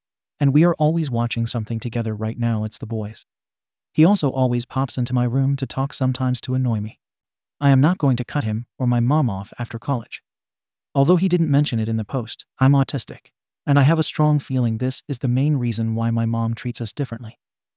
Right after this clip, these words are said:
But my brother has never made me feel bad for being autistic in any way. And he has helped me a lot with making friends and social interactions in general. Matt, this is for you. I'm sorry that I made you feel invalidated before when mom treats you better.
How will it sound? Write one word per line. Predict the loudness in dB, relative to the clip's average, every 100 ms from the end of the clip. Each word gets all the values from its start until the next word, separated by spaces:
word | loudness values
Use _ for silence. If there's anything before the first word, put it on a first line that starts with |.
| _ _ _
But | 0 2
my | 2
brother | 2 -2 0
has | 0 0
never | 0 0
made | 0 0
me | -2
feel | -4 -4 -2
bad | 0 0 -2
for | -4
being | -2 0 0
autistic | -2 -4 -6 -6 -4
in | -4
any | -2 -2
way. | -2 -6 -12 _ _ _ _ _
And | 2
he | 4
has | 2
helped | 0 -2
me | 0
a | 0
lot | 2 0 -2
with | -4 -2
making | -2 -2
friends | -4 -2 0 0
and | 0 0
social | 0 0 -2
interactions | -2 -2 -4 -4 -4 -2
in | 0
general. | 0 0 -2 -8 _ _ _ _ _ _
Matt, | 0 0 0 -20 _ _ _
this | 2 2
is | 2
for | -2 0
you. | -2 -4 _ _ _ _ _ 4
I'm | 4
sorry | 4 2 0
that | 2 2
I | 2
made | 2 0
you | -4
feel | -2 -2
invalidated | 0 0 0 0 0 -2
before | -6 -6 -6 -6 -6
when | 0 2
mom | 4 2
treats | 0 -4 -6
you | -4
better. | -4 -6